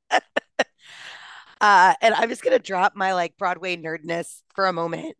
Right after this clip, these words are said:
Speaker 1: <laughs>
Speaker 2: For those of, for the uninitiated, there was an emo punk pop musical called Bloody Bloody Andrew Jackson that came out, oh, I don't know, about thirteen, fourteen years ago. And there's a song called The Corrupt Bargain. And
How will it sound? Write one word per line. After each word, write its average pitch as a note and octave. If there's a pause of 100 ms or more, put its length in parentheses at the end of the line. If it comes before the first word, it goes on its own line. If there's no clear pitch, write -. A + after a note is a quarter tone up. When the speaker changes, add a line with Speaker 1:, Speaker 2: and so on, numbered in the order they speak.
(160)
Speaker 1:
<laughs> G3
Speaker 2:
For A#3
those A3+
of, G#3+
for A3+
the G3+
uninitiated, F#3
there E3+
was E3
an F3 (100)
emo F#3 (100)
punk G3 (140)
pop G3
musical F3+
called D#3+
Bloody D#3+
Bloody D#3+
Andrew D3+
Jackson C#3+
that D3 (300)
came E3
out, C#3+ (400)
oh, C#4+
I A#3
don't E3+
know, D3+
about - (140)
thirteen, E3+
fourteen D#3
years D#3+
ago. D#3 (260)
And A#3+
there's A#3
a A3
song G#3
called A#3+
The A#3+
Corrupt -
Bargain. G#3+
And E3+